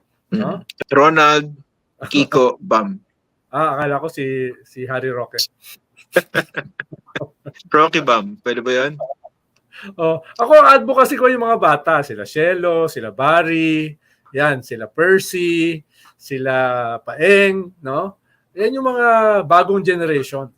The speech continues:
Speaker 2: Yung mga magkakahenerasyon, mga bata, no? Ah, articulate, matatalino, may prinsipyo, no? Ah, hindi katulad nung, ah,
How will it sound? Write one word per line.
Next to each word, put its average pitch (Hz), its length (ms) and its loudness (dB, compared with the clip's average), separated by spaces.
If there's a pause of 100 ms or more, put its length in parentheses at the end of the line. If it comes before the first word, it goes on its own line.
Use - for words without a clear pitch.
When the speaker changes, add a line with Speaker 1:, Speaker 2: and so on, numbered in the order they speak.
(140)
Speaker 2:
Yung 185 160 -18
mga 226 160 -4
magkakahenerasyon, 196 880 -2 (440)
mga 123 200 -8
bata, 202 440 4 (400)
no? 190 400 -4
Ah, 120 220 -12
articulate, 214 840 6 (340)
matatalino, 226 1120 0 (200)
may 156 200 0
prinsipyo, 233 1120 4 (200)
no? 190 320 -4 (320)
Ah, 143 480 -4
hindi 170 240 -4
katulad 165 480 -4
nung, 165 220 -8
ah, 151 640 -2